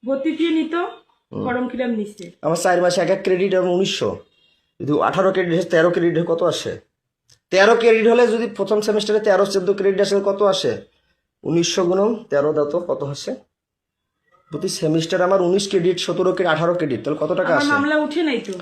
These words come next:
Speaker 1: আমি তো
Speaker 2: তোমার
Speaker 1: বলি
Speaker 2: মামলা উঠুক আর না উঠুক, তাহলে আমি রিহা-, আমি যে মামলা করলাম আমাকে রিহাবে ঢুকাইলে কেন? তোমরা
Speaker 1: আমি
Speaker 2: বুদ্ধি করে, তুমি যে
Speaker 1: ঢুকাই নাই।
Speaker 2: বললা, "রেজওয়ান, আমি তোমাকে ডিভোর্স দিয়েছি, ডিভোর্স
Speaker 1: হুম।
Speaker 2: দিয়েছি।" বলার পরও তোমার বাসায় আমি যাইনি, নাহলে টাকাগুলো তোমার বাসায়
Speaker 1: হুম।
Speaker 2: যেতাম। ফির আবার যাই রিহাবে গেলাম আমার ওখানে, আমাকে
Speaker 1: দেখা করতে
Speaker 2: তুমি বাইর
Speaker 1: গেছি।
Speaker 2: করলা, ভালো কথা।
Speaker 1: হ্যাঁ।
Speaker 2: তো তুমি মানুষকে দিলা কেন? এই চাকরি করলা কেন?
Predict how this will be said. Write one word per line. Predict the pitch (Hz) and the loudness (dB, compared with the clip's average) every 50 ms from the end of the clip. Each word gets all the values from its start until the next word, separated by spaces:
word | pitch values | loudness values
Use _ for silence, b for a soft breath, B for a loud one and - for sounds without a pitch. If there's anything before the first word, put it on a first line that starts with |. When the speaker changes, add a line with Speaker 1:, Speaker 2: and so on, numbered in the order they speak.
| - - _ _ | -14 -20 _ _
Speaker 1:
আমি | - 226 262 - | -8 -6 -4 -2
তো | 311 - | 0 4
Speaker 2:
তোমার | 226 247 | 6 6
Speaker 1:
বলি | 269 269 | 8 8
Speaker 2:
মামলা | 262 269 269 285 285 | 8 8 8 10 10
উঠুক | 285 285 233 285 294 | 10 10 8 8 8
আর | 311 302 294 | 8 8 8
না | 285 277 262 254 247 | 8 6 6 6 6
উঠুক, | 247 208 233 - | 6 6 6 6
তাহলে | 254 262 262 | 6 6 6
আমি | 240 - 208 233 262 277 | 6 4 4 4 6 4
রিহা-, | 240 254 254 262 254 | 6 6 6 6 6
আমি | 226 214 220 247 | 6 4 4 2
যে | 233 254 | 4 4
মামলা | 247 233 233 240 247 | 4 6 6 6 6
করলাম | 240 240 240 | 6 6 4
আমাকে | 233 240 220 233 | 4 4 4 2
রিহাবে | 220 226 233 240 240 | 4 4 4 4 4
ঢুকাইলে | 226 214 220 214 196 190 | 4 4 4 4 4 4
কেন? | 185 160 127 113 | 2 2 0 0
তোমরা | 104 135 147 160 170 | -2 -2 -2 0 0
Speaker 1:
আমি | - | 2
Speaker 2:
বুদ্ধি | - 151 160 | 2 2 4
করে, | - - - | 4 4 4
তুমি | - 311 254 | 4 2 2
যে | |
Speaker 1:
ঢুকাই | 247 233 277 | 4 4 6
নাই। | 240 254 247 | 6 6 8
Speaker 2:
বললা, | 247 262 254 | 8 8 8
"রেজওয়ান, | 240 240 214 233 247 254 262 262 254 247 | 8 6 6 6 6 6 6 6 6 4
আমি | 240 247 240 | 4 2 2
তোমাকে | 254 247 233 240 | 2 0 0 2
ডিভোর্স | 208 233 208 240 247 220 | 2 2 4 4 4 4
দিয়েছি, | 196 240 226 - 220 | 4 2 2 2 0
ডিভোর্স | 196 220 214 220 226 220 | 0 2 4 4 4 4
Speaker 1:
হুম। | - 214 | 4 4
Speaker 2:
দিয়েছি।" | 220 214 202 202 240 262 - - b b b b b b b b - | 2 2 2 0 -2 -4 -6 -10 b b b b b b b b 2
বলার | 143 175 196 220 226 226 | 4 6 6 8 6 6
পরও | - 214 220 220 220 214 | 4 4 6 6 6 4
তোমার | 220 214 214 208 202 | 4 4 4 4 4
বাসায় | 196 196 180 185 196 190 | 4 2 2 0 0 0
আমি | 190 | 2
যাইনি, | 156 156 147 139 127 120 | 4 4 4 4 2 0
নাহলে | 120 143 156 | 0 -2 -2
টাকাগুলো | 156 156 151 147 156 160 | 0 0 0 2 0 0
তোমার | 160 160 147 | 0 0 -2
বাসায় | 135 131 131 117 | -2 -2 -2 -2
Speaker 1:
হুম। | 113 107 | -2 -4
Speaker 2:
যেতাম। | 101 98 92 92 - - _ _ _ _ _ _ _ _ _ - | -4 -6 -8 -8 -10 -14 _ _ _ _ _ _ _ _ _ -4
ফির | - 175 | 0 2
আবার | 170 170 165 175 170 160 | 2 4 4 2 4 4
যাই | 175 170 170 160 | 4 4 4 4
রিহাবে | 156 160 165 160 175 | 2 2 2 2 0
গেলাম | 160 165 160 156 | 2 2 2 2
আমার | 156 156 156 147 | 2 2 0 -2
ওখানে, | 151 - 160 156 185 | -2 -4 -6 -6 -6
আমাকে | 202 202 - _ _ - - | -6 -8 -12 _ _ -8 -4
Speaker 1:
দেখা | - 135 - | -4 -2 -2
করতে | 302 294 302 | -2 -2 -2
Speaker 2:
তুমি | - 190 208 220 | 0 2 4 4
বাইর | 190 180 156 | 6 4 4
Speaker 1:
গেছি। | 143 147 | 4 2
Speaker 2:
করলা, | 139 135 | 2 2
ভালো | 123 131 165 170 | 2 0 0 -2
কথা। | 170 160 - - 120 101 101 - | -2 -2 -4 -6 -8 -10 -8 -6
Speaker 1:
হ্যাঁ। | 247 233 214 202 - - | -6 -6 -6 -6 -8 -8
Speaker 2:
তো | 160 | -4
তুমি | 170 202 202 | 0 0 2
মানুষকে | 190 180 190 190 - 196 | 2 2 0 0 0 0
দিলা | 196 196 196 190 | 2 2 2 2
কেন? | 208 202 208 | 2 2 2
এই | 196 190 | 2 2
চাকরি | 196 190 170 180 190 | 0 0 0 0 0
করলা | 185 196 190 185 | 0 0 0 0
কেন? | 185 190 185 | 0 0 -2